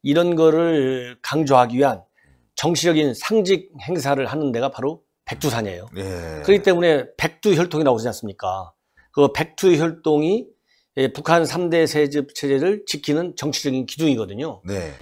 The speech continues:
Speaker 1: 이런 그 백두혈통을 상징하는 용어, 백두산을 상징하는 용어로, 용어인데, 요거를 이제 따와가지고 이름 자체도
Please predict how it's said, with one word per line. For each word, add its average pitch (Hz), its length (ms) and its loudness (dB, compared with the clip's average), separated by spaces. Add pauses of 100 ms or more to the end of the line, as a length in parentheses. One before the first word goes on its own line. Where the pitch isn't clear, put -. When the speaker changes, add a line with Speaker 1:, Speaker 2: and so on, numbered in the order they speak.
(140)
Speaker 1:
이런 196 400 4
그 156 440 0
백두혈통을 160 920 -4
상징하는 160 560 -4
용어, 120 260 -6
백두산을 156 520 -4
상징하는 143 420 -4
용어로, 139 340 2 (200)
용어인데, 135 680 -2 (440)
요거를 185 420 8
이제 127 640 2
따와가지고 139 720 4 (380)
이름 185 280 6
자체도 160 680 2